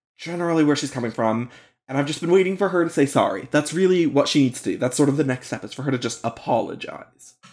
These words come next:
And instead, we get the excuse that she's just a free spirit, and she's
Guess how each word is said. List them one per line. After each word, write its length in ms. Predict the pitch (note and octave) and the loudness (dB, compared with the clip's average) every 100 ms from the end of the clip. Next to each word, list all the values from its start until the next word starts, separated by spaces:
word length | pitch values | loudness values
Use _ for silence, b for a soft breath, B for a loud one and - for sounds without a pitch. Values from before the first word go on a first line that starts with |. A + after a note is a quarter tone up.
| b b b _ _ - | b b b _ _ 0
And 560 | A3 G3+ B2+ C3 D#3+ - - | 4 4 4 -2 -8 -14 -6
instead, 520 | D3+ C#3+ - A3 E3+ | -4 0 6 6 6
we 80 | E3+ | 4
get 220 | G3 G#3 | 2 4
the 100 | G3 | 2
excuse 500 | G3+ - - D#3+ C#3+ | 0 -2 -4 -2 2
that 380 | C3+ C3 B2 B B B | 4 4 4 B B B
she's 400 | - F#3+ G3 E3 | -6 0 0 0
just 220 | G3+ - | -2 -2
a 60 | G3 | -4
free 440 | - - D3 D3+ | -6 2 4 4
spirit, 580 | D3 - A#2+ G2+ D#2 A2 | 0 -4 -2 -2 -2 -6
and 120 | B2+ | -4
she's 220 | G3+ E3+ | -2 -4